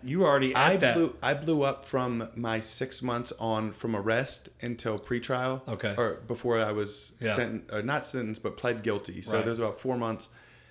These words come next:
Speaker 2: And from stop using methamphetamine in particular to going to prison. So four months of just eating pizza and cereal and feeling sorry for myself. And
Speaker 1: Gotcha.
Speaker 2: so that's really where I blew up. Um, but I was like, "Look, I,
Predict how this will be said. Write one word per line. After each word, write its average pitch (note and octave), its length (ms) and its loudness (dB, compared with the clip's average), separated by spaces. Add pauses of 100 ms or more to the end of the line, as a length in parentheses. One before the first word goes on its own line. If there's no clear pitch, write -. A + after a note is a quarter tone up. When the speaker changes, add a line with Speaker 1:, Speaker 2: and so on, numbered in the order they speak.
(240)
Speaker 2:
And A2 500 -2 (140)
from G#2+ 200 -2
stop A2+ 340 0
using A2 420 -2 (220)
methamphetamine A2 640 0
in G2 120 -2
particular G2 580 -2
to G2 460 -2 (500)
going A2+ 220 2
to G2+ 60 -4
prison. G2+ 380 0
So G2+ 160 0
four D#3+ 240 2
months B2+ 240 2
of A2+ 100 0
just A2+ 160 -2
eating A2+ 220 2
pizza A2+ 300 0
and G2+ 100 -2
cereal G#2 460 4
and G2 260 -4
feeling G2+ 220 0
sorry G2+ 200 0
for G2 120 -8
myself. F#2 440 -4
And F2 220 -6
Speaker 1:
Gotcha. G2+ 400 -8
Speaker 2:
so A2 160 2
that's A#2 240 4
really A2+ 160 2
where G#2 160 0
I F#2+ 60 -4
blew G2 240 -2
up. F#2+ 240 -4 (920)
Um, A2+ 380 0 (600)
but C3 140 6
I C#3 60 8
was C3 120 6
like, B2 100 4
"Look, C#3+ 160 2
I, C3 140 2